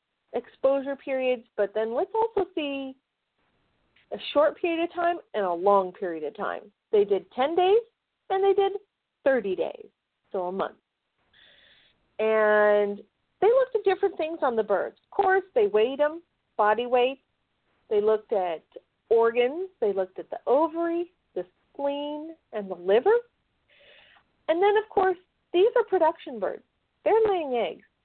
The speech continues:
So they looked at the production performance and recorded it. Um, they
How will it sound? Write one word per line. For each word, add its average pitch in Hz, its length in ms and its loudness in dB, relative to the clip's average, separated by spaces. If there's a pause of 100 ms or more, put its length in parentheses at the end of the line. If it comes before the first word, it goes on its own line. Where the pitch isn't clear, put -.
So 320 140 0
they 320 140 -2
looked 339 300 -2
at 392 100 0
the 285 80 -2
production 226 560 -4
performance 185 680 -8 (240)
and 190 140 -6
recorded 180 580 -2
it. - 180 -10 (1040)
Um, 170 380 -10
they 480 160 2